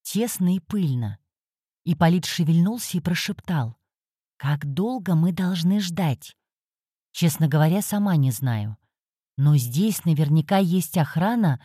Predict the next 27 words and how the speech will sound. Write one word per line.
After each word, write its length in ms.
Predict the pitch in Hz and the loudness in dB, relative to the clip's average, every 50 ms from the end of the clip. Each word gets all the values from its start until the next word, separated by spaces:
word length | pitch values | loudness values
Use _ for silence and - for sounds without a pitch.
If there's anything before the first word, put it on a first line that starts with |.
| _ _ _ _ _ _ _ _ | _ _ _ _ _ _ _ _
которая 360 | - 165 165 - 202 190 185 | -2 0 2 2 2 2 4
время 340 | 165 180 202 214 208 202 185 | 4 4 4 4 4 4 2
от 160 | 160 - - | 2 0 -2
времени 420 | 175 180 220 247 247 233 214 190 175 | -2 -2 0 0 2 2 4 2 2
делает 400 | 147 180 208 208 214 208 - 214 | 2 2 0 0 0 0 0 -2
обход. 580 | 214 - - - - 185 165 131 - - - _ _ _ _ _ _ _ _ _ _ _ _ _ _ _ - | -4 -4 -8 -8 -4 -2 -2 -2 -2 -6 -14 _ _ _ _ _ _ _ _ _ _ _ _ _ _ _ -8
Думаю, 480 | 131 135 156 220 240 240 226 214 196 | -4 0 2 2 4 4 6 6 6
нам 240 | 190 185 180 185 190 | 6 6 6 6 4
нужно 320 | 208 226 226 208 180 202 | 4 2 2 0 2 2
его 200 | 202 196 175 196 | 2 2 2 2
дождаться, 800 | 185 190 202 202 185 170 165 196 170 147 147 - - - 113 113 - _ _ _ _ _ _ _ _ _ _ | 2 2 0 0 0 0 0 2 2 2 0 -4 -8 -8 -10 -10 -10 _ _ _ _ _ _ _ _ _ _
а 100 | 160 151 | 0 2
потом 340 | 170 165 160 - 247 247 214 | 4 2 4 2 0 0 -2
сразу 400 | - - 196 214 226 190 202 190 | -2 0 0 0 2 2 0 0
выбираться». 760 | 196 196 175 202 190 185 143 123 - - - - 113 113 - _ _ _ _ _ _ _ _ _ _ _ _ _ _ _ _ | 0 2 2 2 2 2 2 0 0 -4 -8 -8 -8 -10 -10 _ _ _ _ _ _ _ _ _ _ _ _ _ _ _ _
«А 120 | - 135 139 | 0 0 0
если 480 | 135 135 151 175 175 165 - - 170 | 0 0 -2 -4 -4 -4 -4 -2 0
они 320 | 156 151 160 151 151 147 147 | 2 2 2 2 2 0 -2
часто 560 | - - 139 123 120 135 143 - - 190 190 | -2 -2 0 2 2 0 0 -2 -4 -6 -6
обходят 480 | - - - - 208 202 165 202 190 170 | -6 -8 -8 -4 -4 -2 -2 -2 -4 -4
залы 500 | 170 180 208 202 196 190 190 185 175 - - _ _ _ _ _ _ _ | -4 -2 -2 -2 0 -2 -2 -4 -6 -8 -12 _ _ _ _ _ _ _
и 200 | 143 190 185 185 | -2 0 0 0
сразу 400 | 143 - 202 208 220 202 190 202 | 0 2 2 2 2 2 2 2
вернутся?» 720 | 175 185 175 160 165 160 160 151 - - - 208 208 208 - _ _ _ _ _ _ _ _ _ _ _ _ | 2 2 2 4 2 2 2 0 -2 -6 -8 -8 -8 -10 -10 _ _ _ _ _ _ _ _ _ _ _ _
«Мне 280 | - 214 254 269 277 240 | -8 -6 -4 -4 -4 -4
кажется, 500 | - 220 196 175 151 151 147 - - 160 | -2 0 0 0 0 -2 -4 -2 0 2
нет. 260 | 160 151 135 117 - | 2 2 0 -2 -4